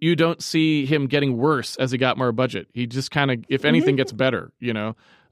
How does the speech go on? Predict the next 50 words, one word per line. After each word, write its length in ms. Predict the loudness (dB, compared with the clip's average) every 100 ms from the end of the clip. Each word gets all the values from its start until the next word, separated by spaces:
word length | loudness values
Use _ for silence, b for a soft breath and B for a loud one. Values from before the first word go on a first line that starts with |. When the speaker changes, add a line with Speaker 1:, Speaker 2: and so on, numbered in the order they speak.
| -2
Speaker 1:
Uh, 180 | 0 2
he 100 | 2
uses 400 | 2 2 0 -6
it, 140 | -6
right? 260 | -6 -4 -4
And 140 | -2 0
so 180 | 2 2
I 100 | 2
feel 200 | 2 2
like 140 | 2
that's 220 | 0 0
kinda 240 | 0 0 0
cool, 320 | 0 0 0
too. 360 | 2 2 2 -2 b b
It 80 | 0
wasn't 320 | 2 0 0
like, 260 | 0 0 0
"Oh, 460 | 0 2 2 0 -4 -8
this 160 | -8 -2
person 320 | -2 0 -2
can 140 | -2
only 240 | 0 0 0
make 240 | 0 -2
small 380 | -6 -6 -4 -4
films," 320 | -4 -4 0
Speaker 2:
I 40 | 0
just 160 | 2
Speaker 1:
or 20 | 0
Speaker 2:
think 120 | 2
there's, 120 | 2
Speaker 1:
whatever. 200 | 2 2
Speaker 2:
there's 120 | 2
a 20 | 0
handful 340 | 0 2 0
of 40 | 2
directors 400 | 0 0 -2 0
who 80 |
really 280 | 0 2 0
shine 400 | -2 0 2 2
at 100 | 0
low 160 | 0 2
budgets. 400 | 2 2 0 0
The 140 | 0
other 200 | 2 2
one 160 | 2 2
would 140 | 0
be 200 | 0 -2
John 280 | -2 -2 -2
Carpenter. 760 | 0 -2 -2 -2 0 0 -4 -10 b b
Speaker 1:
Yes. 640 | b 2 4 2 0 -6